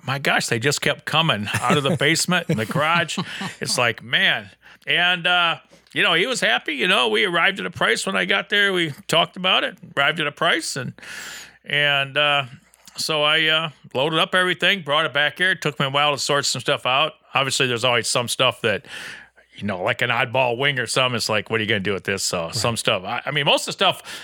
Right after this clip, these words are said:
Speaker 1: I didn't end up throwing anything away. I think I just give away a lot of stuff if I, I figure it's probably just oddball here and there. But there's a lot of,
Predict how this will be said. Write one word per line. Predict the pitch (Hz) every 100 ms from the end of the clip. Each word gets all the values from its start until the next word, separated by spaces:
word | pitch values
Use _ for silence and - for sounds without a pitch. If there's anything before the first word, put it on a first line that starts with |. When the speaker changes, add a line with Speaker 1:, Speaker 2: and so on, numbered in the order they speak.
| -
Speaker 1:
I | -
didn't | 226 202
end | 156 151
up | -
throwing | 156 156 135
anything | 185 147
away. | 120 113 151 123
I |
think | 131 139 - -
I | 120
just | 131 120 - _
give | - 127
away | 117 117
a | 113
lot | 113 117
of | 113
stuff | - 123 -
if | 101
I, | 98 82 - - _ - -
I | 117
figure | 110 127 101
it's | 92 -
probably | - 104 92 92
just | 87 104 - - - - -
oddball | - 120 117 120 117
here | 123
and | 110
there. | 127 180
But | 147 127 -
there's | 107
a | 110
lot | 113
of, | 117